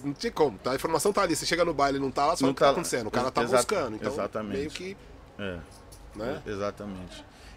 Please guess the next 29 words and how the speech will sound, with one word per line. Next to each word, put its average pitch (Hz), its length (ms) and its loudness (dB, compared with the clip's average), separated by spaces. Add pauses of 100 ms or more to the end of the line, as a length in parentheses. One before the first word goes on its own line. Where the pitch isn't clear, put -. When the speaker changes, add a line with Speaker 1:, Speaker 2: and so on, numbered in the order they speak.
Speaker 2:
Então 208 320 0
era 175 260 4
o 175 80 0
ciclo 135 640 -2
comum 123 360 -2
mesmo, 107 260 -2
então 117 340 -4
era, 117 460 0 (160)
<laughs> 147 560 -4
tinha 214 200 0
que, 196 120 0
tinha 160 160 8
que 165 80 4
acontecer 151 520 4
isso 143 180 2
mesmo, 120 220 4
né? 104 320 -2
Speaker 1:
É, 135 100 -4
eu 135 80 4
acho 131 120 2
que 104 40 -4
foi 143 80 0
Speaker 2:
É. 143 40 4
Speaker 1:
uma 135 40 0
transição, 147 520 -2
cara, 95 360 -4
Speaker 2:
Sim, 131 220 2
Speaker 1:
mesmo, 92 360 0
Speaker 2:
sim, 110 380 -6